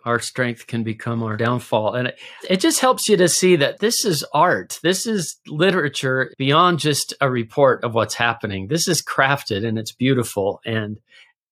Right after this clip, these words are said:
it's symmetrical and elegant sometimes when you see what you just described. The very thing they were famous for is what's going to destroy them. And I think Isaiah did that too.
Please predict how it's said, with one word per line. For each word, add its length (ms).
it's 280
symmetrical 760
and 160
elegant 460
sometimes 720
when 180
you 80
see 220
what 200
you 80
just 240
described. 600
The 60
very 300
thing 240
they 120
were 120
famous 440
for 540
is 200
what's 220
going 240
to 100
destroy 460
them. 140
And 100
I 60
think 200
Isaiah 400
did 200
that 260
too. 300